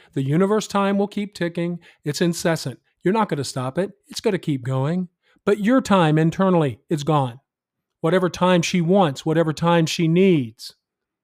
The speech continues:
If she wants the most glorious stress relief ever, fine.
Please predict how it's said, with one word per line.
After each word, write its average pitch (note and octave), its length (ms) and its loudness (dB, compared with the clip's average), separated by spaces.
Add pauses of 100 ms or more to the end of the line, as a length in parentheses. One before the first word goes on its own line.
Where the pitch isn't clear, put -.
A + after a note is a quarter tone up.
(1400)
If D#3 100 -6
she - 200 -4
wants D#3 520 0 (1900)
the D3+ 140 0
most D3 300 0
glorious E3+ 580 0
stress - 540 -6
relief D#3 340 -4 (140)
ever, E3+ 440 -4 (720)
fine. F#3 600 -4